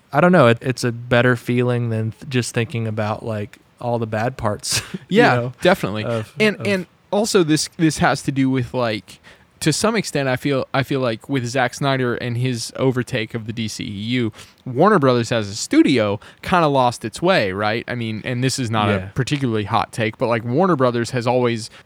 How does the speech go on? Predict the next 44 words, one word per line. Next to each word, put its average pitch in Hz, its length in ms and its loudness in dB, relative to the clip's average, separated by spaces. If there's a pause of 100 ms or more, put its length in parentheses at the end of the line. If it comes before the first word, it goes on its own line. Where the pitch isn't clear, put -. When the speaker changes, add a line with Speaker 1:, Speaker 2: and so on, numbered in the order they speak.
Speaker 2:
um, 123 360 0
marketed 131 580 0
themselves 98 600 -2
as, 110 160 -4
like, 101 260 -2 (260)
the 143 160 2
filmmaker's 113 880 -2
studio, 78 600 -6
right? 107 320 0
So, 131 140 -2
like, 107 140 -2
Speaker 1:
Yeah. 107 80 -2
Speaker 2:
the 120 60 0
filmmaker 120 680 2
gets 107 180 -6
to 117 80 -2
do 107 120 -2
whatever 113 320 0
they 110 220 2
want. 98 360 -4 (340)
Um, 123 400 2
and 131 200 0
then 123 220 -2
with 120 140 0
these 120 200 -6
movies, 151 400 2
it - 80 -6
was 120 160 -4
very 123 200 0
much 117 280 -4
like, 104 320 -4
"Oh, 240 200 8
no, 214 240 4
wait, 165 360 4
we're 147 220 2
getting 147 220 0
cold 143 260 -4
feet 135 280 -2 (120)
and 120 180 -2
we 120 80 0
wanna 120 240 0
be 117 120 -4
like 113 300 -4
Marvel. 127 560 2